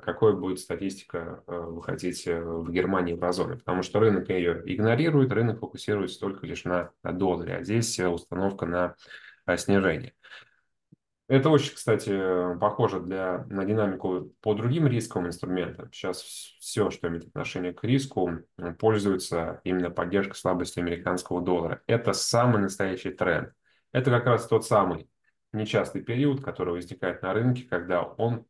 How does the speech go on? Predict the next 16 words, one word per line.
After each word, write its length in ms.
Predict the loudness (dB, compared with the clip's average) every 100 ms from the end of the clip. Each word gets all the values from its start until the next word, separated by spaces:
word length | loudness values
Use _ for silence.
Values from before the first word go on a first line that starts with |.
| _ -4
просто 380 | 0 0 -2
раздаёт 420 | -6 -4 -2 -2 -2
деньги. 360 | -4 -6 -10 0
Нужно 340 | 4 4 0
сейчас 220 | -6 -10
работать 380 | -4 -2 -4 -6
по 120 | -8
тренду 520 | -2 2 4 2 -2 -6
и, 180 | -8 -6
соответственно, 840 | -6 -6 -6 -6 0 2 2 -2 _ _ _ _ _ _ -4
ждать 340 | 0 2 0
ещё 220 | -2 -2
более 260 | 0 2 0
высокий 540 | -2 -2 -4 -6 -12 _
ценовой 380 | -6 -2 0 -2
уровень. 220 | -4 -10